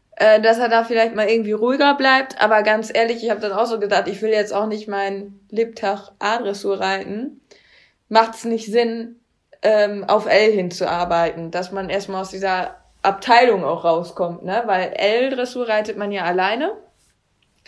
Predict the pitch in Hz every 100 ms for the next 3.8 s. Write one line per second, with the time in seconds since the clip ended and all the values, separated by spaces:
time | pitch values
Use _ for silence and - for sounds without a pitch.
0 | _ - - - _ 214 190 196 196 254
1 | 262 262 262 254 247 247 247 247 247 233
2 | 220 - 214 247 247 254 254 - 202 190
3 | 202 202 214 233 247 262 -